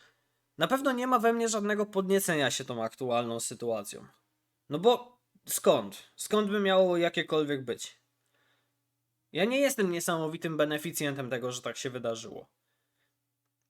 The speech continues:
Okej, spoko. Miałem gdzieś tam jakieś glove case'y,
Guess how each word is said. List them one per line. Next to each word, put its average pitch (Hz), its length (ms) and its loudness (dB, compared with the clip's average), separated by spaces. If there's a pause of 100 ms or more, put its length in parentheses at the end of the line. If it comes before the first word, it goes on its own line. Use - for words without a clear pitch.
(300)
Okej, 233 400 4
spoko. 202 560 2 (840)
Miałem 165 320 2
gdzieś 156 180 -4
tam 156 140 0
jakieś 143 240 -4
glove 139 220 -2
case'y, 220 500 0